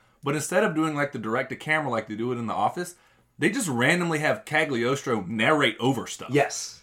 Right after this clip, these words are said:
Speaker 1: It'll be
Speaker 2: Yeah.
Speaker 1: like, "And then this happened, and it was biblical, and then this and that and the third." Next scene. You're like, "Wait, what?"
Speaker 2: Right.
Speaker 1: It's
Speaker 2: Yeah.
Speaker 1: like, so they give you, I, like, they're quick about going back and saying, "Oh, where are the plot holes?"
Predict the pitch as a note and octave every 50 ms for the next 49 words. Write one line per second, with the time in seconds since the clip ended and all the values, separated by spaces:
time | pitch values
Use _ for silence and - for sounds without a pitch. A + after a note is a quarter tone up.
0 | _ - C3 C3+ C3+ C#3+ C#3+ C#3 C3+ - C#3+ C#3+ C3+ C#3 D#3+ F3+ F3 E3+ E3+ E3+
1 | E3 F3 E3 D#3+ D3+ D#3+ D3+ C#3 A#2+ - - _ _ - B2 C#3+ D#3 D#3 E3 D3+
2 | B2+ C3 E3 E3 D#3 D3 C#3+ D3 C3+ A2+ G2+ - - - B2+ C3 D3+ D#3 D3+ D#3
3 | E3 D#3 - E3+ D#3 D#3 D3+ D#3 D3+ D3 D3 C#3 - D3 C#3+ C3 A2+ G#2+ F#2 -
4 | - - - G#2 A2 B2 B2 - - - A#2 G2 E2+ F2+ A2 E3+ E3+ B2 G#2+ A#2
5 | A2+ G2+ F2+ F#2 F#2+ G2+ C3+ E4+ F#4 B4+ B4 - - - - - G#2+ G#2+ G#2+ F#2+
6 | - - - - - C3 E3 E3 - G3 F#3 E3 D3 - - - - - - -
7 | - G3+ F#3+ F#3+ F#3 D#3+ D3 F#3+ B3+ D#4 - D#4+ C4+ A3+ F#3+ F3 E3 - - -
8 | E3+ F#3 - E3+ E3+ E3+ D#3 E3+ E3 E3 - - B3 C#4 - B3 G3 F#3+ F3+ D#3
9 | D3 D#3+ E3 E3 D#3+ D3 D3+ D3+ D3+ D3 D3+ A#2+ D#3 D3 C3 - C3+ C#3+ C#3 B2+
10 | B2 C3+ C#3 C#3 B2+ A#2 - C3+ A#2 A2 G#2 G2 F2 - - -